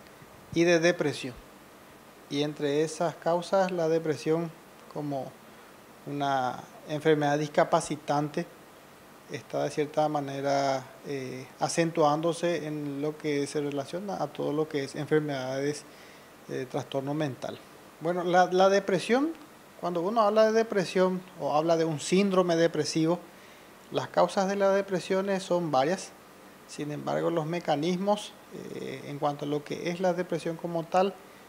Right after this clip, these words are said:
hablando neurológicamente, eh, hay un desbalance neuroquímico.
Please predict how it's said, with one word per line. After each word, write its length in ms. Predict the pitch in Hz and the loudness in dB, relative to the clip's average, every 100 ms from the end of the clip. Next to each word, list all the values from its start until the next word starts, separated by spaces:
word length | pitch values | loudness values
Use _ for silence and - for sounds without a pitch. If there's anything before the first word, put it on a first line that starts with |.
| - - - - | -20 -20 -20 -8
hablando 640 | 135 127 151 160 160 160 147 | -6 0 2 2 2 2 0
neurológicamente, 1400 | 147 170 185 165 160 165 185 175 151 151 165 160 170 - - | 4 8 10 12 10 8 8 8 8 4 0 0 0 -2 -10
eh, 180 | 143 131 - - - - - - - | -10 -8 -10 -14 -18 -20 -20 -20 -14
hay 160 | - 160 | -6 -4
un 320 | 165 156 139 - - - - - - - | -4 -6 -8 -14 -20 -20 -20 -20 -20 -12
desbalance 760 | 147 147 151 135 139 160 156 160 | -6 0 0 2 0 0 0 0
neuroquímico. 960 | 156 160 156 139 - 156 160 160 190 | 0 0 0 -2 -4 -4 -2 -2 -4